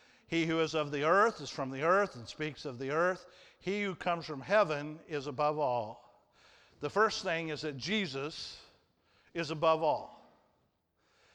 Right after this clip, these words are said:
Jesus is above all. Now that's a, a multifaceted piece here, because number one, physically, where is Jesus right now?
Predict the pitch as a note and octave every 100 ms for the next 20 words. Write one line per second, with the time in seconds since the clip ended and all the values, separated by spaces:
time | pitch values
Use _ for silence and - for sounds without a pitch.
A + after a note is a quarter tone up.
0 | _ _ _ - F#3+ A#3 F#3+ E3+ D#3 F3+
1 | D#3+ D3+ E3 A#2+ A2+ A3 G#3 D#3 A#2 A2+
2 | - - _ _ _ _ _ _ _ -
3 | F3 F#3 F#3+ A#3 B3+ - - - F#3 F#3+
4 | F#3+ E3+ D#3 D3+ F#3 B3+ - F3 D3+ -
5 | - - - - _ _ _ G3+ G3+ G#3
6 | - F#3 D#3+ D3 - G#3 G3+ - D3 A2+
7 | - - - F3+ F#3+ E3+ C#3+ D#3+ F#3+ G3+
8 | F#3 E3+ G#3+ A#3+ F3+ F#3+ F3+ - _ _
9 | - _ _ _ _ _ _ B3+ D#4+ A#3+
10 | G#3+ G3 A3 G#3 G#3+ G#3 D#3+ G#3+ A3+ G#3
11 | - G#3+ A3+ A3+ C#4+ F#3+